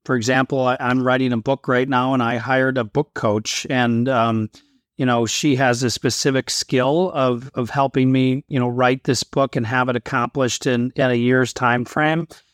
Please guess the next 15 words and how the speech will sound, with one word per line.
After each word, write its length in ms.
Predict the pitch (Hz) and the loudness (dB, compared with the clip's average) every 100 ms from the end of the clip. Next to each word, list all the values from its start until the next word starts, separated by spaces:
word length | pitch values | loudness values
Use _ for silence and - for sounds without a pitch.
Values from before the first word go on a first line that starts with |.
| _ _ 127 | _ _ -2
And 320 | 127 127 135 | 2 2 2
in 120 | 131 | 2
exchange 600 | 120 - - 135 131 135 | 0 -2 -2 0 2 0
for 180 | - 120 | 0 -2
her 160 | 139 131 | 0 -2
time, 640 | - 139 127 131 151 190 - _ _ - | -4 -4 0 2 2 0 -4 _ _ -6
um, 440 | 139 127 123 131 139 | -2 0 0 0 0
which 240 | 127 - | -2 0
is 120 | 123 | -6
both, 500 | - 143 131 123 - - | -2 0 2 0 -6 -6
um, 500 | 131 120 117 113 113 - - | 0 2 2 0 -4 -6 -4
you 120 | 127 | -2
know, 200 | 117 113 | 0 -2
Zoom 520 | 117 123 131 147 170 | 0 2 2 2 -2
coaching 640 | - 151 156 - 165 165 | 0 0 0 0 0 0